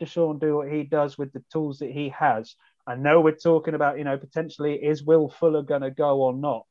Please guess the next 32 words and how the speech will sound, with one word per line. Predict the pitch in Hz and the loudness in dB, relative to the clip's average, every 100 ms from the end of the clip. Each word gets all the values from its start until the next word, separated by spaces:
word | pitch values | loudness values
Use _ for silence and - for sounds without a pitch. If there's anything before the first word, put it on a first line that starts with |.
| _ _ _ _ _ - | _ _ _ _ _ -8
You | 131 | 0
know, | 139 147 | 0 2
are | 151 160 | 2 4
they | 160 156 | 4 2
gonna? | 151 143 131 _ _ _ | 0 -4 -6 _ _ _
But | - 156 | -14 -6
now | 156 202 262 | -2 4 6
that | 277 | 6
they've | 254 254 | 6 4
freed | - 262 247 | 2 0 4
up | 240 240 | 4 6
a | |
little | 233 233 208 | 4 4 2
cap | 202 226 - | -2 -4 -4
space | - 214 208 202 208 | -6 -2 -2 -2 -4
with, | 196 - | -4 -2
uh, | 202 196 185 185 180 _ _ - | -2 2 2 0 -2 _ _ -6
with | 170 | -6
J | 180 233 | 2 2
J | 190 147 | 4 2
going, | 127 123 135 196 - _ _ _ _ _ _ _ _ _ _ _ _ _ _ _ _ _ _ _ - | 0 -2 -2 -4 -12 _ _ _ _ _ _ _ _ _ _ _ _ _ _ _ _ _ _ _ -12
it's | 185 254 330 | -8 -8 -4
not | 285 | -4
impossible | 175 160 156 - 147 | -4 -2 -4 -4 -8
to | 135 | -8
say | 131 143 127 | -4 -2 -2
that | 127 | -2
they | 127 | -4
may | 127 131 | -2 0
actually | 127 127 135 - 127 | 2 0 -2 -8 -10
retain | 120 113 135 127 120 117 _ _ | -10 -12 -6 -4 -4 -8 _ _
Fuller, | - 127 107 | -4 -4 -4